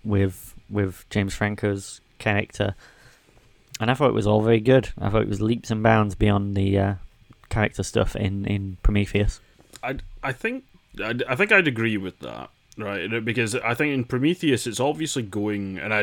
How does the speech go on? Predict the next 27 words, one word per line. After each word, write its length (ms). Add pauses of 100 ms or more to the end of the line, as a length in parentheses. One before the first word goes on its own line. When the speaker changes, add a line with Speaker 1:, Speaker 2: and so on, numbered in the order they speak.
Speaker 2:
you 240
made 220
references 600
during 200
the 140
episode, 400
it's 100
obviously 240
going 200
for 100
a 60
similar 440
thing 280
to 100
what 140
happened 360
in 120
Alien 500
with 160
Prometheus, 540
right? 120
In 60
terms 180
of 80
having 240
the 80
crew 380